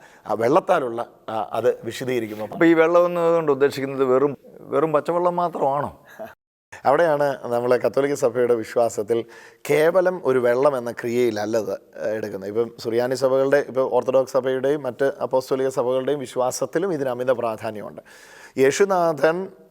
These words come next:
Speaker 1: ആ, യോർദാനിൽ സ്നാനമേറ്റ ആ വെള്ളം, ആ വെള്ളത്തിൻ്റെ അതേ രീതിയിൽ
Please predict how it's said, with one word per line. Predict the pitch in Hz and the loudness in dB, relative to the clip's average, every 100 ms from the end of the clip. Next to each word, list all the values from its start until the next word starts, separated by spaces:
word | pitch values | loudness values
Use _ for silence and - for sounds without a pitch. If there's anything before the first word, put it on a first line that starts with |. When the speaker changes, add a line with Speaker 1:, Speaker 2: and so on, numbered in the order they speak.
| - | -4
Speaker 1:
ആ, | 127 127 127 127 123 | 0 0 0 -2 -2
യോർദാനിൽ | 123 123 131 143 151 160 170 156 | 2 4 4 4 4 2 -2 -4
സ്നാനമേറ്റ | 123 131 131 139 147 127 120 117 151 151 - - _ _ _ _ - | -6 -2 2 2 2 0 -2 -2 0 0 -4 -20 _ _ _ _ -2
ആ | 131 160 180 - 127 113 | 2 2 0 -2 0 2
വെള്ളം, | 117 127 123 - - 110 | 4 4 0 -4 -20 -16
ആ | 120 127 | -8 -2
വെള്ളത്തിൻ്റെ | 123 117 127 110 - 143 131 120 165 - - - - | 0 2 0 -2 -4 -2 -2 0 0 0 -8 -20 -10
അതേ | 113 127 170 | -2 2 4
രീതിയിൽ | 160 131 131 135 113 | 2 -2 -4 -4 -6